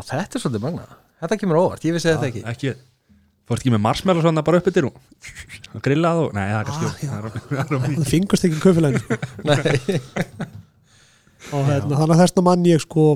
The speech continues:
Speaker 3: já, mann ég eftir þessu ári áttatíu og fjögur. Og hérna, svona fyrstu svona skýru minningar eru síðan ég fjögur ára. Og við fluttum líka í húsi okkar.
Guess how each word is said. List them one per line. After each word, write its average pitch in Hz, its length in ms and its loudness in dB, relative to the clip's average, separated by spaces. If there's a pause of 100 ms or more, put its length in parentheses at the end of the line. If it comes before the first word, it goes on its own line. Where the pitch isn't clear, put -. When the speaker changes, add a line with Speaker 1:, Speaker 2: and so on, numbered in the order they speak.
(100)
Speaker 3:
já, 143 100 -2 (140)
mann 151 220 -2
ég 143 80 0
eftir - 160 -4
þessu 139 260 -4
ári 135 240 -4
áttatíu - 240 -8
og - 80 -10
fjögur. 120 460 -4 (840)
Og 135 160 -6
hérna, 131 460 -6 (1000)
svona 143 160 -6
fyrstu 151 320 0
svona 147 240 0
skýru 170 440 2
minningar 151 360 0
eru 135 160 -2
síðan 139 240 -4
ég - 80 -8
fjögur 131 220 -2
ára. 135 80 -6
Og - 20 -2
við - 80 -6
fluttum 180 500 2
líka 165 220 0
í 165 140 2
húsi 185 340 -2
okkar. 175 240 -6